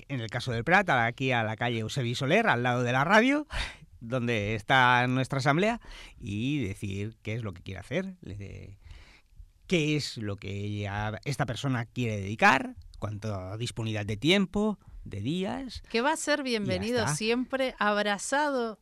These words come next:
Speaker 2: con
Speaker 1: Claro.
Speaker 2: toda, eh, el caliu, como dicen
Speaker 1: Claro
Speaker 2: aquí,
Speaker 1: que
Speaker 2: con todo
Speaker 1: sí.
Speaker 2: ese calorcito y, y con muchas ganas de que todas las personas participemos, eh, de, de, de, bueno, de seguir, como decíamos recién, de, despertares,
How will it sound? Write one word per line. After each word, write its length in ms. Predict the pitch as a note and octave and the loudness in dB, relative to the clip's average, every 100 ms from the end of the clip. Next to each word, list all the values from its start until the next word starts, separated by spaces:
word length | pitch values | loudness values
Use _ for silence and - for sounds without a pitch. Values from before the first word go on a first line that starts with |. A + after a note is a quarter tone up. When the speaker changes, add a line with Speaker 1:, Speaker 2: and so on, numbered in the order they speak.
| _ | _
Speaker 2:
con 120 | F#3 | 2
Speaker 1:
Claro. 240 | D3 G3 - | 6 8 6
Speaker 2:
toda, 420 | B3 B3+ B3 G3+ | 2 2 0 0
eh, 500 | F#3 F3+ F3 F3 D#3+ | 0 0 -2 -4 -6
el 160 | G3 F#3+ | -6 -4
caliu, 380 | G3 G3 A3+ B3 | -2 -2 -2 -6
como 220 | G#3 F3 | -6 -4
dicen 320 | F#3 C4 G3 | -4 -4 -4
Speaker 1:
Claro 300 | G#3+ D#3 D3 | 2 6 6
Speaker 2:
aquí, 40 | D#3 | 4
Speaker 1:
que 20 | C#3 | 2
Speaker 2:
con 80 | |
todo 160 | C#3 D#3 | 4 6
Speaker 1:
sí. 60 | E3 | 6
Speaker 2:
ese 140 | A#2+ | 2
calorcito 720 | - F3 E3 F#3 A#3+ B3 C4 A#3+ - - - | -4 -6 -6 -8 -10 -4 -4 -4 -14 -20 -16
y, 640 | - G#3 F3 D#3+ D3+ D3 - - | -6 -2 -2 -2 -6 -10 -14 -14
y 80 | |
con 180 | G3 F3+ | -6 -4
muchas 300 | F3+ G#3 A3 | -4 -6 -6
ganas 280 | E3+ E3 C#3+ | -6 -8 -8
de 120 | C#3+ | -10
que 120 | - | -10
todas 360 | D3 F#3 G3 E3+ | -10 -6 -4 -6
las 120 | D#3 | -8
personas 440 | - D3+ D#3+ D#3+ D#3 | -12 -12 -10 -10 -10
participemos, 1000 | D3+ - D3+ D3 C#3 D3 D3+ D#3 - - _ _ | -14 -14 -14 -14 -12 -10 -10 -10 -14 -20 _ _
eh, 640 | D3 A#2+ A#2+ - - - _ | -12 -10 -14 -20 -20 -20 _
de, 840 | F#3+ E3+ E3 D#3 D3+ C#3+ C3+ - - | -12 -6 -4 -4 -6 -10 -14 -18 -20
de, 240 | G3 A3+ | -8 -6
de, 160 | G#3+ C4+ | -2 -2
bueno, 260 | C4+ A#3 | 0 -2
de 120 | A#3 C4 | -2 -4
seguir, 640 | - C4+ D#4+ E4 A#3+ F3 - | -4 -4 -4 -6 -10 -14 -6
como 180 | A#3 | -2
decíamos 420 | A3 G#3 B3 A#3 G#3+ | 0 0 0 -2 -2
recién, 460 | F#3+ - D#3 D3 | -4 -6 -8 -10
de, 200 | - F3 E3+ E3 - | -8 -6 -6 -12 -16
despertares, 960 | E3+ G3 - G3 - G3 C#3 - - | -8 -6 -2 -4 0 -2 -2 -8 -16